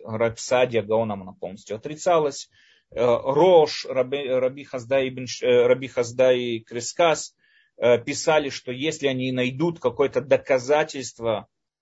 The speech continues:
э, еврейскому источнику, что такая вещь есть, тогда они готовы в неё верить. То есть мы понимаем, что они такого до-, источника не нашли.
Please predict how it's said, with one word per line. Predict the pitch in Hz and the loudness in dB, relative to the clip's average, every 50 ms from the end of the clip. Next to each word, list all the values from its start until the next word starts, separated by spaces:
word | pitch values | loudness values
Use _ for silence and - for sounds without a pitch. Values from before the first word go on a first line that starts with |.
| _ _ - | _ _ -4
э, | - | 0
еврейскому | 117 113 110 110 110 107 101 73 - 101 117 131 135 139 135 143 156 139 - - 135 135 | 2 2 2 2 2 0 -2 -4 -6 -10 -12 -8 -6 -4 -2 -2 -4 -4 -6 -6 -8 -6
источнику, | 131 113 - - 151 143 110 - - 113 113 117 | -6 -8 -6 -4 -4 -4 -4 -4 -8 -10 -12 -14
что | 110 - 120 | -14 -14 -14
такая | 113 113 - 120 117 120 | -14 -6 -2 0 0 0
вещь | 117 120 110 - - | -2 -6 -8 -8 -8
есть, | - 135 123 - - | -6 -8 -8 -8 -10
тогда | 107 104 110 117 | -10 -6 -4 -4
они | 110 113 107 107 | -4 -4 -4 -4
готовы | 110 120 - - 220 233 196 185 | -4 -2 2 4 4 4 2 -2
в | 175 160 | -8 -8
неё | 160 151 139 | -8 -8 -8
верить. | 135 131 131 127 123 117 117 - _ _ _ _ _ _ | -8 -6 -6 -6 -6 -6 -10 -14 _ _ _ _ _ _
То | - - | -12 -12
есть | 113 113 | -10 -8
мы | 135 135 123 | -8 -6 -4
понимаем, | 113 131 123 123 123 123 117 | -4 -4 -4 -2 -4 -6 -6
что | 113 - 117 | -6 -6 -6
они | 113 113 | -6 -6
такого | 110 117 - 120 117 110 | -8 -8 -4 -4 -4 -2
до-, | 107 113 113 - 95 92 82 _ - | -2 -4 -4 -6 -6 -14 -20 _ -18
источника | 107 107 - 127 113 - - 107 101 - 98 | -18 -10 -8 -8 -6 -6 -8 -12 -12 -12 -10
не | 117 147 175 | -8 -8 -8
нашли. | 180 170 160 - - 143 135 131 - | -6 -8 -8 -10 -10 -14 -14 -16 -18